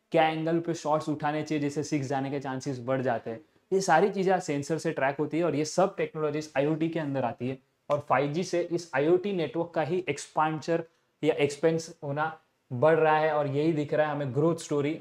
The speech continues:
of five G affecting आईओटी। लास्ट दो क्वेश्चंस हमारे बचते हैं। ब्रिक्स क्या है? ब्रिक्स समिट दो हज़ार चौबीस जो हुई थी,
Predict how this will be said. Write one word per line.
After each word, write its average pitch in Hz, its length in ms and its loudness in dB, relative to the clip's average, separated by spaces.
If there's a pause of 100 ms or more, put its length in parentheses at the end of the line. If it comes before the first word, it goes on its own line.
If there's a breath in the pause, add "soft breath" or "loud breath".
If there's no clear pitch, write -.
of 139 100 0 (180)
five 147 280 2
G 170 140 6 (180)
affecting 143 640 -2
आईओटी। 123 400 -2 (760)
लास्ट 180 320 6
दो 190 80 6
क्वेश्चंस 185 360 0
हमारे 165 240 0
बचते 151 320 0
हैं। 165 160 0 (1300)
ब्रिक्स 135 540 4
क्या 170 160 8
है? 120 240 0
ब्रिक्स 175 280 0
समिट 180 400 -4
दो 160 140 4
हज़ार 165 180 4
चौबीस 156 380 0
जो 156 140 -2
हुई 147 160 -2
थी, 151 260 -8